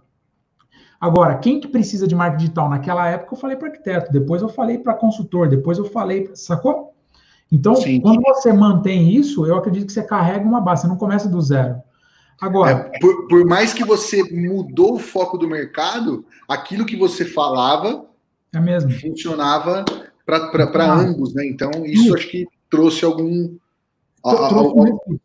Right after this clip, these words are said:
Speaker 1: Então, assim, só que tem gente, cara, que eu sei que vai migrar de mercado, de tipo assim, cara, eu vou sair de um mercado A e vou pra um B que não tem nada a ver com a parada. Não dá pra carregar ninguém, não dá pra carregar nada.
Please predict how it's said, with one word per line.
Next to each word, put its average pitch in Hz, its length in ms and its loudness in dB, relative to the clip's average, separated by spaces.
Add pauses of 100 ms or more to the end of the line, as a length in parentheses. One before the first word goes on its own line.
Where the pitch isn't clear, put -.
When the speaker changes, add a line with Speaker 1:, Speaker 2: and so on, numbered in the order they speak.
Speaker 1:
Então, 214 220 -2
assim, 185 280 -4
só 226 160 -2
que 226 120 -6
tem 240 180 2
gente, 233 340 0
cara, 156 200 -2
que 160 80 -4
eu 185 60 -2
sei 240 180 -2
que - 120 -8
vai 196 160 -2
migrar 185 720 -2
de 143 340 -4
mercado, 151 800 -4
de 135 140 -4
tipo - 180 -10
assim, 202 240 -2
cara, 165 200 -2
eu 139 60 -2
vou 165 100 -6
sair 165 280 -4
de 175 60 -6
um 185 120 -6 (140)
mercado 165 560 -2
A 151 160 -2
e - 20 -6
vou 220 140 -4
pra 233 120 -6
um 214 80 2
B 170 200 0
que 202 120 -6
não 226 80 2
tem 214 120 -2
nada 202 180 -4
a 262 40 -4
ver 160 220 -2
com 156 120 -10
a 127 40 -10
parada. 117 320 -10 (360)
Não 151 120 0
dá 160 140 0
pra 190 120 -6
carregar 160 360 -2
ninguém, 139 300 2
não 127 80 2
dá 127 80 -4
pra - 100 -12
carregar 147 280 -4
nada. 123 300 -8